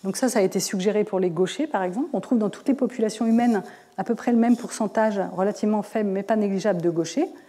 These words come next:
alors qu'ils meurent beaucoup plus jeunes que les droitiers. On ne sait pas exactement pourquoi, mais ils ont plus d'accidents, ils meurent plus jeunes, donc on pourrait imaginer qu'ils devraient disparaître des populations.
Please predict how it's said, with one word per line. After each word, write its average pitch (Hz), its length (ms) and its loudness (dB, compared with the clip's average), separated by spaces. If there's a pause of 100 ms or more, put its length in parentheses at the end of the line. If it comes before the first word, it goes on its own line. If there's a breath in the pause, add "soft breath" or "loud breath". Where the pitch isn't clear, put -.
(360 loud breath)
alors 285 280 0
qu'ils 220 180 2
meurent 269 200 4
beaucoup 240 240 2
plus 220 200 -4
jeunes 220 220 0
que 214 100 -6
les 190 120 2
droitiers. 180 380 -2
On - 640 -20
ne - 40 -18
sait 202 100 -2
pas 220 140 2
exactement 208 440 -2
pourquoi, - 320 -6
mais 202 120 -2
ils 165 100 -6
ont 160 80 -4
plus 240 220 -4
d'accidents, 233 520 0 (400 loud breath)
ils 170 100 -4
meurent 247 240 0
plus 214 160 -6
jeunes, 240 200 -2 (180)
donc 170 140 -14
on 170 60 -6
pourrait 190 160 -4
imaginer 190 320 -2
qu'ils 190 140 -8
devraient 160 180 -4
disparaître 202 540 -2
des 175 80 -2
populations. 175 580 -4